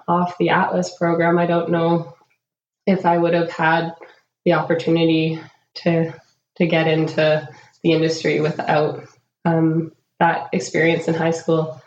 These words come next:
And then, yeah, I've been teaching avalanche programs, so the A S T one, companion rescue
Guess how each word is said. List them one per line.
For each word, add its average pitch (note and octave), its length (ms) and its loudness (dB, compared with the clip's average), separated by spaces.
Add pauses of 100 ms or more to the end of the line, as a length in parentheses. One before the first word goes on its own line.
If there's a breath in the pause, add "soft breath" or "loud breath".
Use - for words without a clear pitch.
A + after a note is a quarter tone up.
(300 loud breath)
And F3+ 140 4
then, F#3 240 2
yeah, C#4 180 4
I've G3+ 140 0
been G3 120 -2
teaching G3 800 -2 (960 loud breath)
avalanche G#3+ 640 2
programs, A3+ 1120 0
so G3 280 0
the F#3+ 100 0
A G3 140 0
S G3 260 -2
T G3 160 0
one, F#3+ 400 2
companion F#3+ 540 0
rescue F3+ 840 0